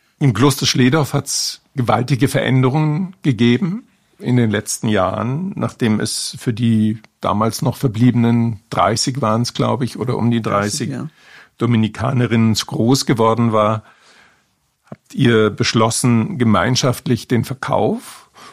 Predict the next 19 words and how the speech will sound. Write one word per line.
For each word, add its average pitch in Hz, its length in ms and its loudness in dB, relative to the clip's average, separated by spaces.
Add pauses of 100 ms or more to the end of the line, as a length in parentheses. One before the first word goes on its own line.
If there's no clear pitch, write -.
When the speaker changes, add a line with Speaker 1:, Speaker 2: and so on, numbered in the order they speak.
Speaker 1:
Und 135 180 2
ihr 127 100 4
seid 120 220 0
dann 139 120 2
zweitausendachtzehn 127 1500 -2
in 135 240 0
ein 120 580 -4 (540)
Haus, 131 380 -2
was 123 240 0
ihr 127 120 -2
gebaut 123 500 0
habt, - 520 -8 (100)
in 127 160 -2
ein 107 320 -4
sozusagen 101 640 -4 (100)
kleines 131 480 0
Kloster 120 460 0
daneben 113 520 2
gezogen. 107 640 -2